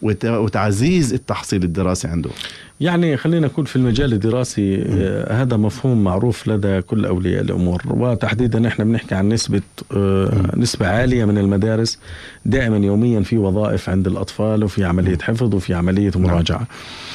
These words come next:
Speaker 2: شوف، المصطلح الوحيد اللي اختفى من العملية التعليمية هو موضوع، م-، هو مصطلح التحضير.
Speaker 1: مم.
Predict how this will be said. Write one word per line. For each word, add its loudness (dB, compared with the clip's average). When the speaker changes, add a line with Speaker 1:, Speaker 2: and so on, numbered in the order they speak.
Speaker 2:
شوف، -2
المصطلح 0
الوحيد 2
اللي 2
اختفى -2
من 2
العملية 2
التعليمية 2
هو 2
موضوع، 0
م-، 0
هو 0
مصطلح 0
التحضير. -2
Speaker 1:
مم. 2